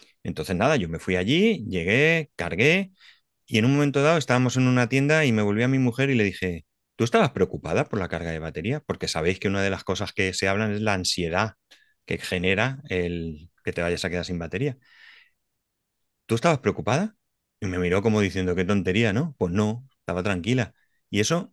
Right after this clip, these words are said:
la verdad es que me gustó porque porque que a mí, que soy el que conduce y el que controla, no me genera esa ansiedad,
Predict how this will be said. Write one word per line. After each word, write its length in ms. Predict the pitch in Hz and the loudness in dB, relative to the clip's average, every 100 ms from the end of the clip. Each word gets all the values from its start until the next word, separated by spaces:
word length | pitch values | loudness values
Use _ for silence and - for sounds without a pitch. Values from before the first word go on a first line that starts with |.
| _ | _
la 200 | 113 104 | -4 0
verdad 180 | 98 107 | 0 0
es 40 | - | 0
que 60 | |
me 100 | 139 | 0
gustó 340 | 127 117 143 147 | 0 0 0 2
porque 440 | 123 104 95 90 - - - _ _ _ _ | 0 0 0 -2 -10 -20 -20 _ _ _ _
porque 640 | 113 95 92 - 92 90 - | 2 2 2 2 2 2 0
que 240 | 98 92 | 0 2
a 80 | 90 | 2
mí, 340 | 95 127 123 _ _ _ | 2 2 2 _ _ _
que 100 | - | -10
soy 220 | 87 95 98 | -2 0 0
el 100 | 95 | -2
que 100 | 92 | -2
conduce 420 | 92 92 147 - | 0 0 0 2
y 40 | 95 | 0
el 100 | 85 | 0
que 100 | - | -2
controla, 420 | 87 85 127 120 | -2 0 0 0
no 80 | 92 | 0
me 120 | 95 | -2
genera 280 | - 101 104 | -2 -2 -2
esa 140 | - | -2
ansiedad, 460 | 104 - 104 123 202 | -2 0 0 0 -4